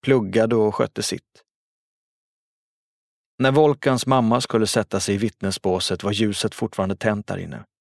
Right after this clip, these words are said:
Jag fick en skymt av hennes ansikte när hon råkade komma nära glaset. I perioder hade jag träffat henne mycket. Jag visste inte hur många gånger hon lagat mat åt mig.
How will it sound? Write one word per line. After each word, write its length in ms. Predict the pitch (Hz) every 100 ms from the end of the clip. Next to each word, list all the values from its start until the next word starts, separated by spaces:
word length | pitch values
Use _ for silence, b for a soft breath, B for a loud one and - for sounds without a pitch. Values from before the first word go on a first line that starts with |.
| _ _ _ _ _ _ _
Jag 120 | - 120
fick 200 | 135 139
en 100 | 127
skymt 440 | - 131 131 -
av 80 | 107
hennes 220 | 104 101
ansikte 720 | 120 107 - 110 110 - 113
när 120 | 98
hon 140 | 92 95
råkade 300 | 92 - 95
komma 260 | 107 92
nära 280 | 98 95 92
glaset. 600 | 104 - - - _ _ _ _ _ _ _ _ _ _ _ _ _ _
I 100 | 123
perioder 520 | - 123 123 123 127
hade 200 | 117 117
jag 100 | 104
träffat 320 | 104 107 95
henne 140 | 110 98
mycket. 460 | 104 - - - - _ _ _ _ _ _ _ _ _
Jag 120 | 139
visste 240 | 120 117 117
inte 140 | 107
hur 140 | 110 123
många 280 | 123 107
gånger 260 | 101 107 98
hon 120 | 98
lagat 280 | 101 101 101
mat 320 | 95 101 -
åt 220 | - -
mig. 220 | - -